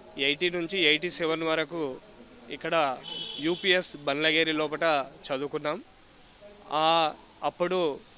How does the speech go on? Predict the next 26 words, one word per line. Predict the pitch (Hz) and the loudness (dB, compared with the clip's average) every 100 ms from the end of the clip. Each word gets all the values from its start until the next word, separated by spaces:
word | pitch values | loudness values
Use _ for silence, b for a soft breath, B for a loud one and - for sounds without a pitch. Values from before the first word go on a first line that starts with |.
| 156 | -2
మా | 160 160 | 0 0
చిన్ననాటి | 160 165 175 180 175 | 0 2 4 4 2
స్నేహితులందరూ | 165 160 160 165 170 156 160 160 160 | -2 0 0 0 0 0 0 -2 0
కూడా | 165 | 0
ఇప్పుడు | 147 151 139 | 0 -6 -6
పూర్వ | 151 160 165 156 120 - - - - - - | -4 0 4 4 2 -6 -20 -20 -20 -20 -10
విద్యార్థుల | 139 160 165 165 160 | 0 4 4 4 0
యొక్క | 156 | 0
కలయిక | 156 143 147 151 156 | 0 2 2 0 0
పేరుతోని | 147 151 143 151 165 156 127 - - | -2 -2 -2 -2 0 -2 -4 -10 -8
మా | 143 147 139 139 | -2 0 0 -2
గురువులను | 151 165 165 165 185 - - | -2 2 2 2 0 -4 -4
సన్మానించుకుంటూ | 165 156 165 165 156 151 156 147 170 220 B B - - | 0 2 4 2 2 -4 -6 -4 -2 -4 B B -16 -2
మా | 156 160 | 2 2
విద్యార్థులం | 147 170 175 180 180 160 | 4 6 6 4 2 4
అందరం | 151 165 165 160 | 4 4 2 2
కూడా | 165 170 143 - | 6 6 6 2
కలుసుకున్నందుకు | 147 151 - 170 156 151 156 165 | -2 -2 -4 -2 0 -2 -2 4
దాదాపుగా | 151 156 175 175 175 165 | 4 8 6 6 4 4
ఒక | 147 156 147 | 2 0 0
ముప్పై | 143 160 160 | 0 4 4
ఎనిమిది | 160 151 | 2 0
సంవత్సరాల | 151 160 180 175 170 151 | 0 0 4 4 4 2
తర్వాత | 151 156 165 165 151 | 2 2 4 2 2
కలుసుకున్నందుకు | 143 - 165 160 156 170 - | 0 -2 -2 0 -2 -4 0
చాలా | 135 147 180 | 4 8 10